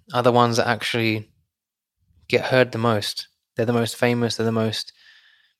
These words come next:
liked or followed or in a way looked up to on Instagram and all these social media outlets. For some reason, people like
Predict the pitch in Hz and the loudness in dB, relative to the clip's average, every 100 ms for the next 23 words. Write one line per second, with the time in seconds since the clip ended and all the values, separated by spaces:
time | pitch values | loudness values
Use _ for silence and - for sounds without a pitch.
0 | _ _ _ _ _ 107 113 120 104 - | _ _ _ _ _ 0 4 2 0 -6
1 | 113 - 123 120 117 117 110 104 98 107 | -6 0 4 6 6 4 2 0 0 -4
2 | _ _ _ _ _ _ - 151 151 143 | _ _ _ _ _ _ -8 0 4 6
3 | 135 131 - 147 - 117 107 127 - 113 | 6 6 4 2 0 -2 -2 -4 -6 -6
4 | 110 110 110 107 113 113 110 - 117 - | 0 0 2 0 -2 -2 -4 -2 -2 -2
5 | 117 123 120 - 101 101 101 - - _ | -2 -2 -2 -4 -8 -10 -12 -14 -16 _
6 | _ _ _ _ _ _ - - 160 165 | _ _ _ _ _ _ -4 2 4 4
7 | 135 120 135 117 139 143 - | 2 -2 0 2 4 2 -2